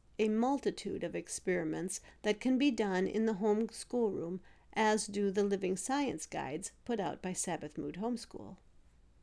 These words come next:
Exams. And of course, there were end-of-term exams. Usually,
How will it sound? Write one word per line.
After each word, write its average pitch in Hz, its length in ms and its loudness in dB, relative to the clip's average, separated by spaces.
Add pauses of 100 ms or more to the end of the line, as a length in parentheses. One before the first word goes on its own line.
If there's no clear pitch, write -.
(600)
Exams. 180 720 -6 (1040)
And 320 260 6
of - 140 0
course, 196 380 0
there 185 240 -2
were 185 240 0
end-of-term 196 800 -2
exams. 170 720 -8 (480)
Usually, 196 640 6